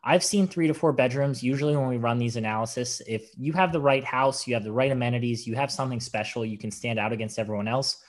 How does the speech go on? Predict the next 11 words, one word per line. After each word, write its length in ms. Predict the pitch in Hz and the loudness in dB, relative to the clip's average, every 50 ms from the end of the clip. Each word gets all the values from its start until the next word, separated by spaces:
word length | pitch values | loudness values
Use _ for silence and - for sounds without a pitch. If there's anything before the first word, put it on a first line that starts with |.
| - - - _ _ - | -20 -20 -20 _ _ 0
you're 120 | 185 196 | 0 2
gonna 160 | 202 214 208 185 | 2 4 2 2
be 160 | 165 151 151 | 2 2 0
in 100 | 151 143 | 2 0
that 180 | 127 120 123 | 0 -2 -4
sixty 400 | - - 127 120 - - 135 123 | -4 -6 -6 -6 -4 -2 0 0
to 40 | 117 | 0
eighty 240 | 113 110 113 110 110 | 0 0 -2 -2 -4
percent 360 | 101 113 107 - 113 110 107 | -4 -4 -6 -4 -4 -4 -2
occupancy 840 | 104 101 98 - 117 104 - 107 101 - - 113 107 107 104 104 _ _ _ _ _ _ _ | -2 -4 -4 -6 -10 -8 -8 -8 -8 -6 -6 -6 -6 -6 -6 -8 _ _ _ _ _ _ _
mark. 520 | - 104 113 117 120 117 110 107 - - | -16 -10 -2 0 2 2 2 0 -2 -8